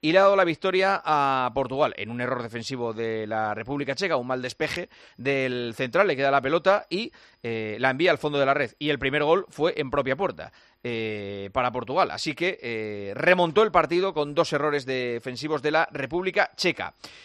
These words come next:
Eh, el jugador más viejo de la Eurocopa, de toda la historia, Pepe, cuarenta y un años y ciento trece días. Cristiano Ronaldo, titular, ha jugado todo el partido,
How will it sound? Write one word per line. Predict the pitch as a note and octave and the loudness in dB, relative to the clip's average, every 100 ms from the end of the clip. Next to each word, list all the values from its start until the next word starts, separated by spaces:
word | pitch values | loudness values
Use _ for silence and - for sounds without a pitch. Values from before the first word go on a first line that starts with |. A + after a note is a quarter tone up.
| - - | -12 -4
Eh, | C#3 C3 B2 A#2+ A2+ A2+ A2 G#2+ G2 _ | -2 0 0 -2 -2 -2 -4 -6 -8 _
el | - C3 A#2+ | -8 -6 -6
jugador | C#3+ D3+ E3 G3+ F3 | 0 2 4 4 0
más | D3+ D#3+ G3 B3 F#3+ | -4 -2 4 4 2
viejo | G3+ F#3 D#3+ | -2 -2 0
de | D3 | 0
la | D3 | 2
Eurocopa, | D3 C#3 G3+ G#3+ B3 C#4+ _ _ _ _ _ _ - | 2 2 2 2 -4 -6 _ _ _ _ _ _ -6
de | C3 E3+ | -2 4
toda | A3+ F#3+ | 6 6
la | E3 | 4
historia, | - A3 A#3+ A3+ - | 0 0 2 0 2
Pepe, | G#3 - G2 - _ _ _ - | 0 0 -4 -14 _ _ _ 2
cuarenta | F3+ F3+ F3 F3 F#3 | 8 10 8 4 2
y | A3 | 2
un | A3 | 0
años | G#3+ G#3+ G3+ - | -2 -2 -4 -6
y | F3 | -6
ciento | C#3+ G3 A#3 A#3 A#3 A3+ | -4 -2 -2 0 -2 -2
trece | - G3+ - G#3 D3 | -2 -2 0 -4 -2
días. | F3+ F#2 E2+ - _ _ _ | -2 -4 -8 -16 _ _ _
Cristiano | - F3+ - A#3+ A#3+ | 0 0 2 2 2
Ronaldo, | G#3 D#3+ B2 A2 | 2 0 -2 -4
titular, | C3+ D#3+ F#3 G3 - | -2 0 4 4 4
ha | D#3 | 0
jugado | F3+ D#3 C#3+ | 4 2 4
todo | A3 G3+ | 2 4
el | F3 | 4
partido, | D#3+ D3 G#3+ A#3+ B3+ | 2 2 0 -2 -2